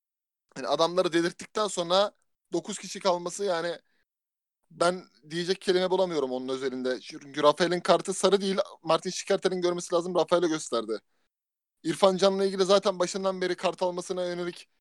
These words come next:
şeyleri vardı, temasları vardı. İrfan Can'a da bayağı faullü oynadılar bir ara. Hani yıldırmak için. Ee, zaten gerisindeki skor iki birden sonra üç bir, dört bir çok rahat geldi.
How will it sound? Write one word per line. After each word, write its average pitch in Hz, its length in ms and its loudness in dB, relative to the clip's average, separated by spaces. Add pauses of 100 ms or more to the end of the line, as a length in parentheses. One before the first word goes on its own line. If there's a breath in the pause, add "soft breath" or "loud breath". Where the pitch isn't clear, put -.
(220)
şeyleri 175 420 2
vardı, 135 220 0
temasları 156 480 -4
vardı. 143 240 0
İrfan 165 340 -4
Can'a 180 240 -4
da 196 200 0
bayağı 160 240 0
faullü 160 400 0
oynadılar 131 600 -4 (260)
bir 143 100 -4
ara. 143 260 2 (640)
Hani 123 160 -10
yıldırmak 143 460 -4
için. - 280 -8 (1160)
Ee, 117 340 -4 (960)
zaten 175 440 10 (180)
gerisindeki 165 540 2
skor - 220 -2
iki 151 220 0
birden 147 200 4
sonra 143 240 -4
üç 151 220 -4
bir, 139 140 -6
dört 143 240 4
bir - 180 -6 (220)
çok - 260 -4
rahat 143 240 4
geldi. 139 380 2